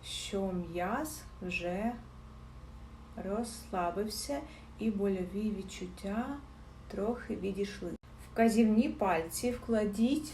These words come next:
на м'яз під кістку і, е, великі пальці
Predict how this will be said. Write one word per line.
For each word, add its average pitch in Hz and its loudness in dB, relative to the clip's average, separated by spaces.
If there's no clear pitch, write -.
на 220 6
м'яз 208 6
під 240 0
кістку 240 -2
і, 277 4
е, 214 8
великі 254 10
пальці 185 2